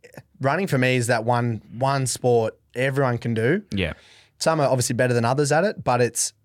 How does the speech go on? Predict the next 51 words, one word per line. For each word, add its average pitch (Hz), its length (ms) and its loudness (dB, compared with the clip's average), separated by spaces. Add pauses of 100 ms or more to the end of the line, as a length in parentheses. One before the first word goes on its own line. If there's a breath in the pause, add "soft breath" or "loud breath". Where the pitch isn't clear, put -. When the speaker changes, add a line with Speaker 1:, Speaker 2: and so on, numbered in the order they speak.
Speaker 1:
you 135 280 2
are, 123 460 2 (1300 soft breath)
you, 143 440 -4
the 131 120 0
only 156 180 4
limit's 131 340 0
you. 117 320 -2 (180)
Like, 117 320 -2
you, 131 120 0
you 127 300 0
might 131 240 2
be 127 60 2
able, 117 240 2
you 120 100 0
might 127 120 2
have 120 100 -2
run 120 240 0
eight 127 180 0
K. 117 120 -2
It's 107 120 -6
like, 113 140 -4
I 117 100 -2
can, 120 120 -8
I 117 80 -4
can 127 100 -4
run 113 160 -4
twelve, 123 240 2
and 113 80 -6
you 120 80 -8
can 131 160 -4
keep 147 340 -2
pushing 127 320 -4
yourself 117 340 -8
in 110 80 -12
it. 104 120 -14
It's 123 140 -12
Speaker 2:
Mm. - 60 -2
Speaker 1:
always 139 360 2
that. 117 240 -6 (500 loud breath)
And 123 140 -2
so, 120 280 2 (160)
yeah, 110 300 -6
I, 127 220 0
I 123 60 -2
think 120 260 -6 (100)
this 123 160 -4
time 131 220 -2
round 127 160 0
we'll 123 80 -2
be 123 80 0
running. 143 380 -2